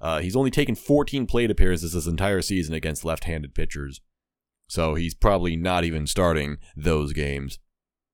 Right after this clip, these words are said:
Well, I will continue monitoring his progress. I'm not giving up on this. I still believe in Tucker Bradley supremacy. Uh, we'll just have to see if this situation ever improves and he can, you know,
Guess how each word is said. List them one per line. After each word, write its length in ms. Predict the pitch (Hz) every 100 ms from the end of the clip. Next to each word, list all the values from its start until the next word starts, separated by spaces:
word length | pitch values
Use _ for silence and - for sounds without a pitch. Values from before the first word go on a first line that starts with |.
| _ _
Well, 260 | 170 190 180
I 160 | 185 202
will 320 | 190 175 160
continue 680 | - 143 - 156 131 127 123
monitoring 680 | 107 113 113 107 107 107 101
his 220 | 98 98
progress. 640 | - 101 95 85 85 87 82
I'm 220 | 113 107
not 200 | 104 92
giving 300 | 98 87 90
up 200 | 87 -
on 200 | 85 85
this. 180 | 85 85
I 140 | 113
still 300 | 110 120 107
believe 480 | 90 98 98 98 90
in 100 | 90
Tucker 320 | - 98 95
Bradley 500 | 85 101 98 95 87
supremacy. 920 | - 92 - - 92 90 - 87 85 - - - - - -
Uh, 240 | 104 104 101
we'll 120 | 117
just 120 | 107
have 140 | 120
to 80 | 98
see 300 | - 107 101
if 80 | 92
this 160 | 98 -
situation 680 | 101 - 87 92 85 87
ever 240 | 85 80 82
improves 420 | 78 90 85 80
and 80 | 80
he 120 | 78
can, 320 | 78 78 76
you 80 | 78
know, 180 | 73